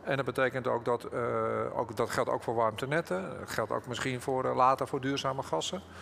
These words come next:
Dus dat je, dat je het, het, het duurzame alternatief wordt dan goedkoper ten opzichte van het, van het, van het, zeg maar, fossiele aardgas. Dat is één. Maar tegelijkertijd moet je wel zorgen dat andere belastingen dan omlaag gaan. Dus dat de, dat de jaarlasten voor een consument,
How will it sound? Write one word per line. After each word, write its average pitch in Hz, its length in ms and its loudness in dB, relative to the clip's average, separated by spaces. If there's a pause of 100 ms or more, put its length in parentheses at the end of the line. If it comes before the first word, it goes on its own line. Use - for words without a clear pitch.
(340)
Dus 120 160 -4
dat 143 180 2
je, 135 360 2
dat 135 180 0
je 135 100 -2
het, 127 280 -2
het, - 280 -4
het 127 140 -6
duurzame 170 360 2
alternatief 143 480 0
wordt 156 160 -2
dan 127 100 2
goedkoper 156 580 0
ten 139 140 -4
opzichte 127 380 -4
van 123 160 -4
het, 117 140 -8 (140)
van 135 100 -2
het, - 200 -6
van 135 140 -2
het, 120 120 -6
zeg - 160 0
maar, 127 160 0
fossiele 139 480 0
aardgas. 113 560 0
Dat 143 80 -2
is - 80 -2
één. 160 320 0 (440)
Maar 127 100 -2
tegelijkertijd 165 500 4
moet 143 140 -2
je 143 80 0
wel 156 120 6
zorgen 143 240 0
dat 135 160 -2
andere 185 320 4
belastingen 131 440 2
dan 127 100 2
omlaag 127 380 4
gaan. 110 200 0
Dus 117 120 -2
dat 127 140 0
de, 117 140 2 (180)
dat 120 160 0
de 113 140 0
jaarlasten 139 880 4
voor 147 180 -4
een 127 100 -8
consument, 135 720 -2